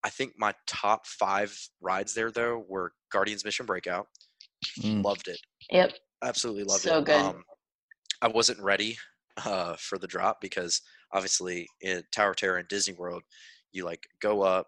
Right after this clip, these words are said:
Speaker 1: you stop, then you go up more, and then you go forward, and then you get in the actual cage that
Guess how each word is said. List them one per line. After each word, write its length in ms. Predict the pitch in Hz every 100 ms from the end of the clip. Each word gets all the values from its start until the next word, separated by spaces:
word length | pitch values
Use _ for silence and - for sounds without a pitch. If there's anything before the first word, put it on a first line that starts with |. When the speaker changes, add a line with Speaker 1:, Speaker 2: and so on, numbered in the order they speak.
| -
Speaker 1:
you 80 | 90
stop, 380 | - 92 90 -
then 120 | 98
you 80 | 95
go 160 | 95 92
up 100 | 82
more, 220 | 92 92
and 160 | 92 90
then 100 | 90
you 60 |
go 120 | 90 78
forward, 640 | - 170 139 107 98 90 -
and 160 | 90 90
then 140 | 98
you 100 | 95
get 260 | 92 90 -
in 140 | 87
the 120 | 87
actual 380 | 87 80 - 78
cage 460 | - 98 90 85 -
that 140 | 85